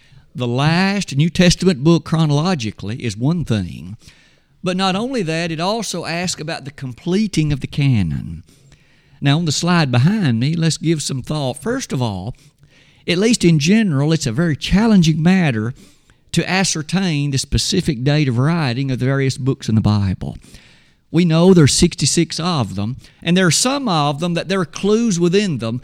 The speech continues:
such that we can at least roughly and approximately assert the date of writing. That's certainly true of many New Testament books.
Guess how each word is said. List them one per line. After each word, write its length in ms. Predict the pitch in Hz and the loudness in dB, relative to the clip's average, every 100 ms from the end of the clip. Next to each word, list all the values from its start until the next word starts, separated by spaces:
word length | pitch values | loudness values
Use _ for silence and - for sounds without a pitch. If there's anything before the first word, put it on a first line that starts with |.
| - | -12
such 400 | - - 226 233 | -12 -6 -6 -6
that 220 | - 185 175 | -8 -8 -6
we 100 | 190 | -6
can 180 | 170 | -4
at 120 | 156 151 | -6 -6
least 800 | 175 208 226 170 131 151 - - | -4 -2 -2 0 0 -2 -4 -4
roughly 600 | 127 170 202 - 147 147 | 0 2 2 -2 -4 -2
and 120 | 156 | -4
approximately 920 | - 185 190 - - 120 - 110 123 - - _ - | -6 -8 -8 -8 -8 -6 -6 -6 -8 -10 -20 _ -6
assert 400 | - 147 147 - | 0 2 2 2
the 60 | |
date 200 | 127 127 | 2 2
of 80 | 104 | 0
writing. 640 | 110 113 95 85 - 67 - _ _ _ - | -2 -2 -4 -6 -12 -20 -20 _ _ _ -8
That's 200 | 165 165 | -6 -4
certainly 420 | - 202 202 151 | -2 0 2 -2
true 240 | 139 156 143 | 0 4 4
of 80 | 123 | 4
many 180 | 143 | 2
New 100 | 135 | 2
Testament 480 | 151 123 113 - - | 0 0 -2 -6 -8
books. 540 | 101 98 - - - | -4 -4 -6 -10 -12